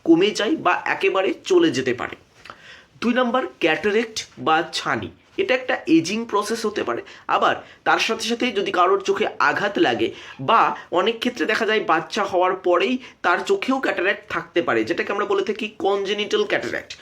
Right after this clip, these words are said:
আবার আঘাতজনিত কারণেও ক্যাটারেক্ট হতে পারে, যেটাকে আমরা বলে থাকি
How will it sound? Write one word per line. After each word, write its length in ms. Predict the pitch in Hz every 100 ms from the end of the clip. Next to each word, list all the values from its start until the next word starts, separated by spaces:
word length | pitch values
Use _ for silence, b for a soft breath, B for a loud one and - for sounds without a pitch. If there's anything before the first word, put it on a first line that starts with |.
| B B
আবার 260 | 208 208 - -
আঘাতজনিত 640 | 156 160 254 254 240 233 226
কারণেও 380 | 214 220 247 277
ক্যাটারেক্ট 400 | 208 196 202 202
হতে 140 | 180
পারে, 220 | 180 156 - B B
যেটাকে 280 | 339 208 214
আমরা 160 | 214
বলে 180 | 202 196
থাকি 200 | 196 208